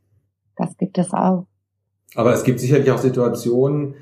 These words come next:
Speaker 2: äh, wo, äh, dann sich einen, wo man nochmal eine Folgeaufstellung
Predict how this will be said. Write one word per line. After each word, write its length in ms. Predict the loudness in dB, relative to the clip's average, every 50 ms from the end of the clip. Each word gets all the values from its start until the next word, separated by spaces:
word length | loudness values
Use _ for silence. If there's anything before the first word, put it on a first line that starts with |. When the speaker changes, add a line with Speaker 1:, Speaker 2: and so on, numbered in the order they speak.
| -20 -20 _ _ -8
Speaker 2:
äh, 60 | -2
wo, 840 | 0 2 2 2 2 0 0 0 2 2 2 2 2 2 2 0 0
äh, 420 | -2 0 0 0 -2 -2 -4 -4 -2
dann 200 | 0 0 2 0
sich 180 | 0 0 -2 -2
einen, 1080 | -2 0 0 0 0 -2 -4 -6 -8 -12 -14 -16 -18 -18 -18 -18 -18 -18 -16 -16 -12 -10
wo 120 | -8 -4
man 140 | -2 -2 0 0
nochmal 200 | 0 0 0 0
eine 120 | 0 0
Folgeaufstellung 1000 | 0 2 2 2 2 2 2 0 -2 -2 -2 -2 -2 -2 0 2 2 2 0 0